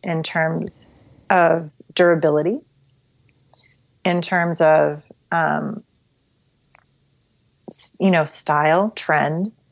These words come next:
There are things to consider that I don't consider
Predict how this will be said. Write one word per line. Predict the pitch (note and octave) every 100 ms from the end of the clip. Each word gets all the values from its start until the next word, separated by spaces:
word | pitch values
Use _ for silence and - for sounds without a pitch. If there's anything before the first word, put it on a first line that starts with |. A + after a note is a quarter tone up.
| _ _ _
There | - E3+
are | E3+ E3+ D#3+ D#3 - _ _ _
things | A3 G3+ G3 -
to | G3+
consider | - E3+ E3 - E3 D#3 D3 D3+
that | F3 D#3+ C#3+ - _ -
I | F3+
don't | E3+ E3+ D#3
consider | - F3 - D3+ - -